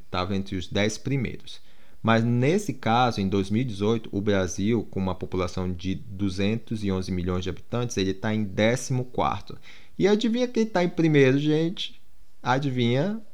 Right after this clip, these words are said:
Eu dou, dou um livro de presente pra quem me dizer, quem me responder por mensagem.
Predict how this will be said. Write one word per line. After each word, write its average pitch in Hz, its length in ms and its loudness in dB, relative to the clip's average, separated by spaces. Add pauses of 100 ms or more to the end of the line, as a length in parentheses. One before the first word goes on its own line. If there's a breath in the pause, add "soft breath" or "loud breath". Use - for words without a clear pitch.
Eu 107 160 4
dou, 117 680 6
dou 107 340 6
um 139 40 4
livro 143 180 4
de 143 100 0
presente 139 500 2
pra 143 120 -2
quem 143 180 -2
me 139 80 0
dizer, 135 540 -2
quem 95 120 0
me 98 80 2
responder 98 480 -2
por 104 160 -2
mensagem. - 640 -4